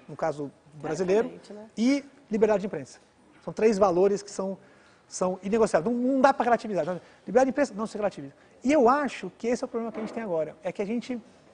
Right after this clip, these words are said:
Speaker 1: não aprendeu ainda que sustentabilidade também não pode ser relativizada.
Speaker 2: É, mas tudo que você citou tem a ver com sustentabilidade, tem a ver com a discussão desse modelo, né? Então, quando você fala, "Ah, direitos humanos não se discute", eu já não sei, né? O que aconteceu hoje com os estudantes que estavam protestando,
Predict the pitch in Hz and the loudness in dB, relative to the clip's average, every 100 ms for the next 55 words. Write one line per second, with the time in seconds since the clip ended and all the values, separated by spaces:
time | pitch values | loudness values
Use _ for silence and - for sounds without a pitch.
0 | _ _ 190 233 285 285 262 214 190 180 | _ _ -2 2 2 2 0 0 -2 -2
1 | 185 226 156 135 - _ _ _ - 202 | -4 -6 -6 -10 -12 _ _ _ -10 -10
2 | 214 226 214 180 202 202 202 208 196 196 | -6 -4 -2 0 -2 -2 -8 -8 -2 -4
3 | - 196 185 190 170 135 - _ - 247 | -2 -6 -6 -8 -10 -10 -12 _ -14 -12
4 | 220 294 277 277 269 269 - - 254 254 | -12 -10 -10 -10 -12 -12 -14 -10 -10 -10
5 | 254 247 214 220 220 220 220 220 208 208 | -12 -10 -10 -12 -14 -14 -14 -12 -10 -6
6 | 196 202 208 208 214 202 214 208 - 226 | -4 -4 -6 -10 -10 -10 -10 -10 -12 -14
7 | - 214 214 226 226 202 175 165 170 165 | -10 -10 -10 -12 -10 -8 -8 -8 -10 -10
8 | 170 170 196 214 220 220 226 214 180 - | -10 -10 -10 -10 -8 -6 -4 -4 -6 -12
9 | - - 196 208 220 226 220 220 220 - | -20 -16 -8 -8 -6 -8 -6 -8 -10 -12
10 | 190 - 262 269 277 277 311 - 233 226 | -16 -12 -10 -8 -6 -6 -6 -8 -6 -4
11 | 208 202 220 220 208 208 214 208 202 208 | -2 -2 -4 -6 -8 -6 -4 -4 -4 -10
12 | 196 - 196 208 - 220 196 202 208 214 | -10 -10 -6 -6 -6 -8 -6 -6 -8 -10
13 | 214 - 208 233 247 262 | -10 -4 -4 -4 -6 -8